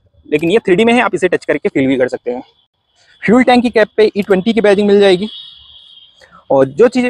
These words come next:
मैंने आपको इस side पे दिखाई, same चीज़ आपको दूसरे panel पे भी देखने को मिलेगी। इसकी headlight पे आपको Avengers का ए, साथ ही यहाँ पे Black Panther के graphics देखने को मिलेंगे।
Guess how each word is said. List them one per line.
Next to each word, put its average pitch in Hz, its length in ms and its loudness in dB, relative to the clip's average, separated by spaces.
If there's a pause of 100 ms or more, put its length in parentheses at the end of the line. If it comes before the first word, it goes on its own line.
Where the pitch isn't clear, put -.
मैंने 180 200 0
आपको 170 240 -2
इस 160 140 -4
side 202 180 2
पे 208 100 -2
दिखाई, 170 280 -2
same 165 200 -2
चीज़ 160 140 -2
आपको 143 200 -2
दूसरे 147 240 -4
panel 190 260 2
पे 185 120 2
भी 196 100 -4
देखने 190 240 -2
को 208 60 -2
मिलेगी। 139 320 0 (2500)
इसकी 294 240 0
headlight 180 360 0
पे 175 120 0
आपको 156 260 -2
Avengers 151 360 -2
का 143 120 0
ए, 160 200 2
साथ 190 220 -2
ही 135 180 -4 (600)
यहाँ 156 160 -4
पे 202 280 4
Black 160 300 -2
Panther 151 320 -2
के 233 100 -4
graphics 139 340 -2
देखने 131 240 -2
को 127 60 -2
मिलेंगे। 135 360 0